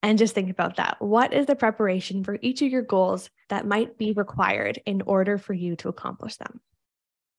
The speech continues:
Okay, so for that first step, when you're thinking about step one for each of your big goals, how will I combat roadblocks? So we know that especially as a parent, roadblocks are gonna pop up.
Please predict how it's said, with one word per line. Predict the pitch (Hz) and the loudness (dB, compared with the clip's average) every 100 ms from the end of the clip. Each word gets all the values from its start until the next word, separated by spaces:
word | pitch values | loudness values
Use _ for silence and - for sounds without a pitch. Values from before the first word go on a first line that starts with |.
| _ _ _ _ _ _ _ _ | _ _ _ _ _ _ _ _
Okay, | 220 208 196 | -4 -2 -4
so | - 226 | -2 -2
for | 220 226 | -2 0
that | 240 294 | 0 0
first | 254 220 - | -2 -2 -4
step, | - 196 - - _ | -6 -4 -6 -14 _
when | 208 | -10
you're | 202 | -6
thinking | 226 262 302 | -2 0 2
about | 262 240 | 4 2
step | 233 214 202 | 2 -2 0
one | 190 156 185 190 - _ _ _ _ | -2 -2 -4 -8 -16 _ _ _ _
for | - | -6
each | 196 233 220 | -2 -2 -2
of | |
your | 226 | -2
big | 208 190 | 0 -2
goals, | 190 127 110 - - - - - - - _ _ _ _ _ _ | -2 -2 -4 -10 -20 -20 -20 -20 -20 -20 _ _ _ _ _ _
how | - 269 330 | 2 6 8
will | 339 302 | 8 8
I | 254 | 6
combat | - 262 254 254 247 247 240 - | 4 4 6 6 4 2 -2 -8
roadblocks? | 196 196 185 - - - - - | -2 0 0 0 -2 -4 -8 -6
So | - 240 | 4 6
we | 226 240 | 8 8
know | 233 240 247 294 | 8 8 8 8
that | 302 240 | 6 4
especially | 208 190 - - 330 349 - 302 277 | 2 -2 -8 -4 -2 -2 0 2 6
as | 254 | 4
a | 254 | 2
parent, | 202 190 185 190 196 - - _ | -2 0 0 -2 -4 -8 -14 _
roadblocks | - 180 190 220 247 262 - | -4 2 4 6 4 4 0
are | |
gonna | 277 262 | 2 2
pop | 254 - 240 254 202 | 0 -2 0 0 0
up. | - 185 - | 0 0 -4